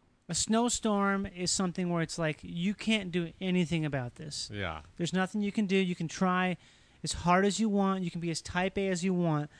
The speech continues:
Speaker 2: <laughs>
Speaker 1: but you just can't get from there to there without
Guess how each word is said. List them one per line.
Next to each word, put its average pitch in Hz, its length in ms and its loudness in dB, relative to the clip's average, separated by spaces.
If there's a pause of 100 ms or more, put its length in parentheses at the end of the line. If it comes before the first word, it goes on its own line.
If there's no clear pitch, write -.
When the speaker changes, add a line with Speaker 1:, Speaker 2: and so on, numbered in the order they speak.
(100)
Speaker 2:
<laughs> 98 220 -10
Speaker 1:
but 156 200 0
you 180 140 4
just 175 300 2
can't 185 520 0
get 180 300 -2
from 165 340 0
there 165 260 4
to 175 60 2
there 160 360 2
without 147 420 -2